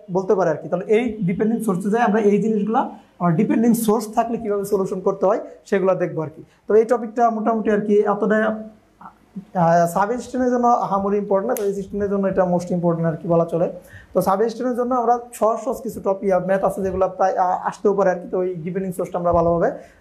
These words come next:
দেখবো আর কি, এখানে একদম নর্মালভাবে দেখবো না, ভালোভাবেই দেখবো আর কি। এই তিনটা জিনিস আমরা ডিপেন্ডিং সোর্স দিয়ে সলভ করার চেষ্টা করবো। এই হচ্ছে আমাদের টোটাল ডিসির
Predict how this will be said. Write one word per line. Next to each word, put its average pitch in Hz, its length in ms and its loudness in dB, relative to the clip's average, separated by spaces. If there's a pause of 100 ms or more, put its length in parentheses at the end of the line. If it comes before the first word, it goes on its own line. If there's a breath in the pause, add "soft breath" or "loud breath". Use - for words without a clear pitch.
দেখবো 175 260 0
আর - 80 0
কি, 165 100 -8
এখানে 147 180 -10 (280 soft breath)
একদম 180 240 -2
নর্মালভাবে 220 440 2
দেখবো 233 200 2
না, 247 60 2
ভালোভাবেই 190 420 2
দেখবো 180 260 0
আর 180 80 0
কি। 208 120 -6
এই 202 280 2
তিনটা 208 300 -2
জিনিস 220 240 -2
আমরা 185 180 2
ডিপেন্ডিং 185 320 -2
সোর্স 180 220 0
দিয়ে 196 140 2
সলভ 175 240 -2
করার 190 180 0 (340 loud breath)
চেষ্টা 190 280 0
করবো। 151 220 -6 (340 soft breath)
এই 254 80 6
হচ্ছে 285 200 0
আমাদের 277 240 -2
টোটাল 240 380 0 (220)
ডিসির 220 580 -4